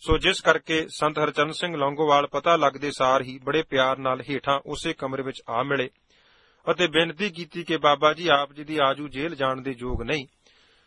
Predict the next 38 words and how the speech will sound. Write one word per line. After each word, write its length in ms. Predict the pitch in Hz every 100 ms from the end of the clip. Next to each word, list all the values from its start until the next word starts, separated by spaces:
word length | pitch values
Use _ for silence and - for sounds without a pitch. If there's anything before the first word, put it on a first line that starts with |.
| _ _
ਤੁਰਨ 240 | 170 180 196
ਵਿੱਚ 200 | 208 196
ਵੀ 120 | 196
ਬਹੁਤ 280 | 170 175 -
ਕਠਿਨਾਈ 480 | 175 147 143 151 151
ਹੈ, 220 | 127 -
ਸੋ 240 | - 160 151
ਆਪ 240 | 156 165
ਜੀ 140 | 170
ਕਿਰਪਾ 380 | 170 160 - 175
ਕਰੋ 240 | 151 156 156
ਜਥੇ 280 | 143 156
ਨੂੰ 160 | 160 165
ਵਿਦਾਇਗੀ 420 | 147 135 135 151
ਦੇ 180 | 131 131
ਦੇਵੋ, 320 | 135 151 160
ਪਰ 200 | 160 156 -
ਆਪ 300 | 135 135 156 - -
ਖੁਦ 180 | -
ਨਾ 140 | 131 117
ਜਾਵੋ।" 340 | 113 107 107 _ _ _ _ _ _
ਪਰ 120 | 151
ਆਪ 360 | 160 156 151 160
ਜੀ 120 | 170
ਨੇ 120 | 175 170
ਉਹਨਾਂ 220 | 165 165
ਦਾ 140 | 156
ਬਚਨ 280 | 143 139 160
ਸੁਣ 220 | - 139
ਕੇ 160 | - 151
ਬੜੀ 240 | 135 151
ਨਿਮਰਤਾ 440 | 160 139 135 151 143
ਸਹਿਤ 240 | 143 135
ਕਿਹਾ 340 | - 120 127 - _ _ _ _ _ _
ਕਿ 140 | 175 185 180
"ਅਸੀਂ 200 | 196 180
ਗੁਰੂ 260 | 156 202
ਪ੍ਰੇਰਨਾ 460 | - 175 170 175